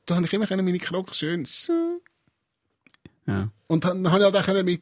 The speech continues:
Speaker 1: duschen und so. Und die sind sofort wieder trocken. Und das ist alles ja einfach nur eins, ist nur das gleiche Material, es saugt sich nicht voll, nichts. Super.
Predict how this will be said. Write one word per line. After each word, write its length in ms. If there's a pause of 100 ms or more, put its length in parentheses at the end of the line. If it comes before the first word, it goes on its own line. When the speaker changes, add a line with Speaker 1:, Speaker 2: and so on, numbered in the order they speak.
(160)
Speaker 1:
duschen 360
und 160
so. 140
Und 160
die 60
sind 200
sofort 280
wieder 140
trocken. 440
Und 300
das 120
ist 200
alles 260
ja 140
einfach 260
nur 180
eins, 260
ist 220
nur 140
das 100
gleiche 300
Material, 480
es 100
saugt 200
sich 120
nicht 160
voll, 260
nichts. 260 (140)
Super. 500